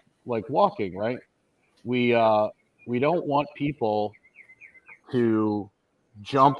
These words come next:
into, like, I, for example, I was working at a certain fitness establishment about ten years ago, and they had a guy come in who had taken a break. Um,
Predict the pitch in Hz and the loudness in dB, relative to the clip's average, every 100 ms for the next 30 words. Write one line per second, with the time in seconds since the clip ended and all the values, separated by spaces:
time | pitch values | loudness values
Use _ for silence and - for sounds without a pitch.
0 | - 135 139 127 127 113 110 107 101 - | -2 -2 -2 -2 -2 0 0 -2 -6 -12
1 | _ 131 135 135 131 - 139 139 139 120 | _ -6 -4 -4 -2 0 2 6 6 6
2 | 107 113 127 127 110 113 113 120 113 101 | 2 2 2 2 2 2 2 -2 -4 -2
3 | 107 107 101 104 - 127 110 107 - 117 | -2 -2 -4 -6 -4 -4 -4 -4 -4 -4
4 | 110 110 - 110 104 101 117 107 - _ | -6 -10 0 2 2 -2 -6 -6 -8 _
5 | _ _ - _ - 123 117 - 127 113 | _ _ -20 _ 2 6 6 4 0 2
6 | 113 127 131 110 101 95 90 _ _ _ | 2 2 0 0 0 0 -4 _ _ _
7 | _ _ _ - - 110 113 117 120 117 | _ _ _ -14 -6 -2 2 2 2 0
8 | 107 107 110 104 120 110 110 110 110 107 | 4 4 4 2 -4 -4 -4 -4 -4 -4
9 | 104 - 127 110 113 107 82 117 123 117 | -4 -4 -6 -4 -4 -6 2 4 6 4
10 | - _ _ _ _ _ _ _ _ _ | -4 _ _ _ _ _ _ _ _ _
11 | - 110 104 101 98 92 | 2 6 8 8 4 0